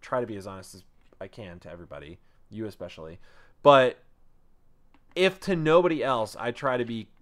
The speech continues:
brutally honest to myself about myself. Um, and so I've admitted some difficult things to myself in the last, like, six to eight months,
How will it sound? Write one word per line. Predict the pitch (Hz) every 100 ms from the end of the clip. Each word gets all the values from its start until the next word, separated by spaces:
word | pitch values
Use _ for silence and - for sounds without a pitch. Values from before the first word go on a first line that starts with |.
| - - _ _
brutally | 113 131 127 139 170 180 156 127 117 104 104 131 _ _
honest | 113 107 101 95 - - _ -
to | 110
myself | 95 90 107 85 85 -
about | 92 90 110 -
myself. | 80 80 - 65 76 - _ - _ - - - - -
Um, | 113 104 92 87 82 - _ - - - _ - -
and | 110 110 107 101 95 -
so | - 131 113 110 - - _ _ _ -
I've | 110 113
admitted | 113 110 107 107 98
some | - 113 104 - - 98
difficult | 113 117 113 -
things | 101 92
to | 131
myself | 123 101 92 95 87 98 - - - -
in | 95
the |
last, | 85 82 85 -
like, | 80 -
six | 85 80
to | -
eight | -
months, | 78 87 -